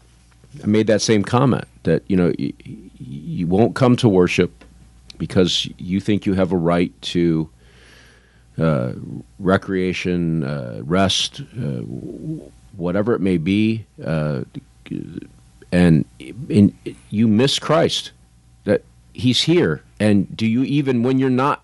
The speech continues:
in worship, do you miss him? Because you've missed him.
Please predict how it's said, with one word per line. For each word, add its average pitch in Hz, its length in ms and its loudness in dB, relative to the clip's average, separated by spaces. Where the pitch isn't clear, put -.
in 147 260 0
worship, 113 480 -2
do 104 100 -2
you 113 160 0
miss 104 300 0
him? 151 360 -2
Because 95 280 0
you've 104 180 0
missed 127 260 0
him. 67 160 -8